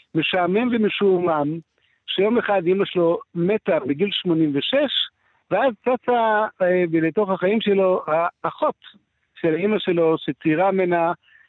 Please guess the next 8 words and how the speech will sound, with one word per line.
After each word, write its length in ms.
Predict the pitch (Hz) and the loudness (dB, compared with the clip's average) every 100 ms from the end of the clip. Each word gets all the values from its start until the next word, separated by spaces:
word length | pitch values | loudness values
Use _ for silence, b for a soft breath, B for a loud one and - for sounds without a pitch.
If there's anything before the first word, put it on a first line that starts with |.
| - | -4
באמת, 320 | 185 180 - | 0 0 0
אה, 180 | 143 92 160 | -2 -2 -4
בח-, 160 | 175 | -4
אישה 280 | - 175 208 190 | -2 -2 -2 -2
צעירה 240 | 170 156 156 | -2 0 -2
בת 160 | 151 | -4
שבעים 300 | - 151 160 | -4 -2 -2
וחמש, 580 | 147 165 240 302 - | -4 -2 -2 -2 -4